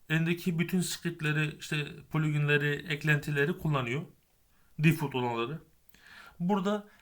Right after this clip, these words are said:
istediklerinizi belirtip sadece mesela S Q L bulmasını istiyorsan sadece S Q L buluyor.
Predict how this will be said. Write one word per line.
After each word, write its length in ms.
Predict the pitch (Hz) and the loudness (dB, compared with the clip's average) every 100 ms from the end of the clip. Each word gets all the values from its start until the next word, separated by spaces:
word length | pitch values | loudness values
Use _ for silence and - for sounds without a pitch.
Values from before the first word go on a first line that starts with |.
| - | -8
istediklerinizi 800 | - - 180 170 170 175 175 180 | -4 2 2 2 2 2 2 2
belirtip 380 | 170 160 156 180 | 2 2 0 -4
sadece 380 | - 185 175 175 | 0 0 2 0
mesela 540 | 175 170 175 180 165 | 0 0 -2 -2 -2
S 120 | 151 | -4
Q 120 | - 185 | 0 2
L 120 | 160 | 2
bulmasını 340 | 156 143 135 | 2 2 0
istiyorsan 400 | 127 131 123 156 | -4 -4 -4 -2
sadece 340 | 151 160 151 143 | -2 -2 0 -2
S 100 | - | 0
Q 80 | |
L 160 | 156 139 | 0 0
buluyor. 240 | 117 135 | -2 -4